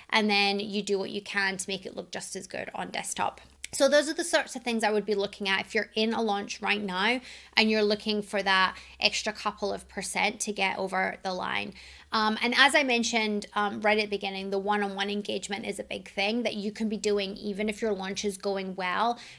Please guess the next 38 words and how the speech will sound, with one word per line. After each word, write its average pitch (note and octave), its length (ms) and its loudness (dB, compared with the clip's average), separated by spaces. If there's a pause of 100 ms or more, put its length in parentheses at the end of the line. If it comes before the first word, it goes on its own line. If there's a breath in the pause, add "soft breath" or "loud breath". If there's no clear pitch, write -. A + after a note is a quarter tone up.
(140 loud breath)
creating A3 680 2
lists G3+ 500 -2
of G#3 140 -4
hot - 320 -2
people A#3 520 2
that G3+ 200 4
are F#3+ 440 6 (280 loud breath)
an G#3 140 2
ideal G#3 440 4
profile G3+ 540 4
for - 140 -4
the G3+ 100 -6
people G3+ 220 -4
who've F#3+ 260 -4
bought G#3+ 200 -2
before F#3+ 440 2
and A3 200 4
actually G#3 640 2
reaching G3+ 340 -2
out F#3+ 200 2
to - 100 -8
them, A#3 300 0 (280 loud breath)
D A3 240 2
Ming G#3 220 2
them, G3+ 380 2
emailing G#3 500 0
them, G3+ 300 0
asking G3+ 420 0
them G#3 160 -2
how G3+ 220 2
they're G3+ 160 2
going G3+ 320 -2
with G3+ 160 -4
the G3 80 -6
homework G#3 380 0
from G#3+ 140 -4
the G#3+ 80 -4
challenge, G#3 880 0